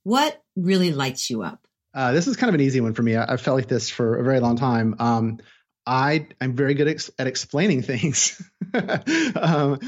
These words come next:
Speaker 2: I, my, my superpower is I can take a subject, and, and one of the ones that we've been talking a lot about recently is blockchain. It's, it's a classic explanation problem kind of a subject that,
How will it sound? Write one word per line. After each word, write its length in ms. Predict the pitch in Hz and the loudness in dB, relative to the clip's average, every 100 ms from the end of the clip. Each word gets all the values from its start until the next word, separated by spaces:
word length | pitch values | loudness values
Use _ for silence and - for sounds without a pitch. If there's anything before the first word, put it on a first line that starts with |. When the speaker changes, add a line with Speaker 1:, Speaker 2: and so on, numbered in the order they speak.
| 226 - | -10 -6
Speaker 2:
I, 500 | 139 139 151 151 - | -2 0 0 -2 -6
my, 280 | - 143 147 | -4 -2 -2
my 140 | 143 170 | 0 0
superpower 600 | 202 196 170 131 123 127 | 0 -2 0 0 0 -2
is 160 | 123 | -4
I 160 | 127 147 | -2 -2
can 140 | 170 | -2
take 180 | 160 156 | -2 -2
a 80 | 143 | -2
subject, 560 | - 127 123 98 - | -2 -2 -2 -4 -4
and, 260 | 120 117 120 | -2 0 0
and 160 | 120 127 | 2 2
one 120 | 139 | 2
of 60 | |
the 60 | 127 | 2
ones 280 | 120 120 113 | 2 2 2
that 100 | 120 | 0
we've 240 | 123 117 | 2 0
been 460 | 120 120 117 113 113 - - - | 2 4 4 2 -2 -16 -20 -6
talking 300 | 160 147 143 | -2 2 2
a 20 | |
lot 140 | 127 | 2
about 180 | 131 120 | 2 2
recently 320 | 170 190 131 | 2 2 0
is 140 | 113 131 | 0 -2
blockchain. 800 | - 143 107 - - - - 110 _ _ - | -2 0 0 -4 -6 -6 -12 -20 _ _ -12
It's, 140 | 104 - | -12 -10
it's 160 | - | -8
a 60 | 113 | -6
classic 580 | - - 127 120 117 117 | -6 -2 -2 0 -2 -2
explanation 600 | 113 - 117 107 - 107 | -6 -2 0 0 0 0
problem 480 | 107 107 104 101 | 0 0 0 0
kind 180 | 113 110 | 0 0
of 120 | 101 | 0
a 80 | 90 | -2
subject 720 | 87 - 143 139 110 98 98 | -6 -2 0 0 0 -2 -4
that, 260 | 113 104 98 | -2 -2 -4